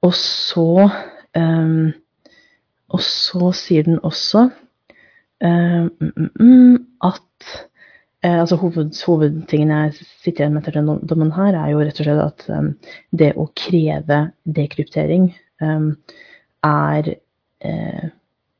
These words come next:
er ikke, vil være å gå, eh, vil være å få tilgang, eh, til, eh, måter å gjøre, å dekryptere mye mer enn det du egentlig trenger for det spesifikke formålet ditt, som er å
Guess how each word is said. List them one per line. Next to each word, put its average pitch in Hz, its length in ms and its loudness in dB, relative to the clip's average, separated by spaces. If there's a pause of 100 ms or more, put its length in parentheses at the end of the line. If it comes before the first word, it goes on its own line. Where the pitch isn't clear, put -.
(720)
er 156 240 -2
ikke, 151 440 -2 (200)
vil 160 160 4
være 147 260 2
å 156 80 -2
gå, 151 340 2 (680)
eh, 160 160 0
vil 160 160 2
være 156 160 2
å - 80 -16 (140)
få 151 120 0 (180)
tilgang, 151 600 2 (240)
eh, 151 180 -6
til, 156 420 -2 (880)
eh, 156 180 2
måter 156 520 2
å 156 140 0
gjøre, 151 580 0
å 160 80 -4
dekryptere 147 720 0
mye 156 180 2
mer 170 300 4
enn 160 140 0
det 151 140 2
du 156 80 0
egentlig 151 380 -4
trenger 160 380 -2
for 151 260 -2 (380)
det 156 260 2
spesifikke 151 480 -6
formålet 151 500 -4
ditt, 156 220 -4
som 165 220 -4
er 151 320 -2 (580)
å 160 380 4